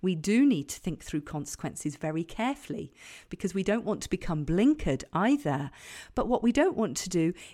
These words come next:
is be held back by a belief that we can't do it. So there's a, there's really a difference there.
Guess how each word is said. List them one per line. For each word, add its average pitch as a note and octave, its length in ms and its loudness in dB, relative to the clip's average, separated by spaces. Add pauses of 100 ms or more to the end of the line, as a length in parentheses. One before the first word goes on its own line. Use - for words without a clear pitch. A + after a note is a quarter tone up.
is A#3 140 2
be A3+ 160 -2
held D4 520 0
back A#3 480 -2 (240)
by G3 140 2
a G3 140 2
belief G#3+ 460 0
that - 120 -4
we E3+ 80 -4
can't D3 340 -4
do D3+ 200 0
it. - 400 -8 (500)
So - 180 -2
there's A3+ 220 2
a, - 100 4
there's G#3 220 2
really G3+ 300 2
a E3 60 2
difference - 440 -8
there. C#3 280 -4